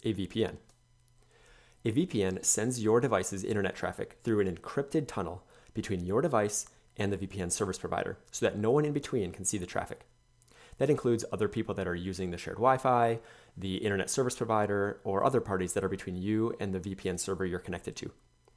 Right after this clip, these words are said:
The V P N acts as a middleman, connecting you to the public internet, giving you increased security and privacy. Your V P N provider will have several exit nodes,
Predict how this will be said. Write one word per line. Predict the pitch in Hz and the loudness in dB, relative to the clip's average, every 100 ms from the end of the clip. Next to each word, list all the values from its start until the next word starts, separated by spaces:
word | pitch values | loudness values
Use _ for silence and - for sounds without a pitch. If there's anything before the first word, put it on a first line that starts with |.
| _ _ - | _ _ -12
The | 110 | -2
V | 139 | 0
P | 170 117 | 0 0
N | 104 - | 0 0
acts | 95 - | -2 -2
as | 95 | -2
a | |
middleman, | 107 110 - - - _ _ | 0 0 -2 -10 -16 _ _
connecting | - 107 - 127 | -4 -4 -2 0
you | 104 101 | 0 0
to | - | -4
the | - | -10
public | 117 135 | -4 -2
internet, | - 98 95 - - _ _ | 0 0 0 -2 -12 _ _
giving | 107 95 | -2 0
you | 95 98 | 0 -2
increased | 113 - 101 - | -2 -2 -2 -2
security | 98 - 90 87 | -4 -2 -2 -4
and | 87 | -4
privacy. | 95 90 - - - _ _ _ _ _ _ _ _ _ _ _ _ - - - | -2 -2 -2 -8 -12 _ _ _ _ _ _ _ _ _ _ _ _ -20 -20 -10
Your | 120 | -2
V | 117 190 | 2 4
P | 160 | 4
N | 117 | 2
provider | 107 95 90 | 2 0 2
will | 92 92 | 0 -2
have | 95 | -2
several | - 127 127 117 - - | 0 2 4 4 2 -4
exit | 101 90 - | -4 -4 -6
nodes, | 92 - - - | -6 -6 -8 -12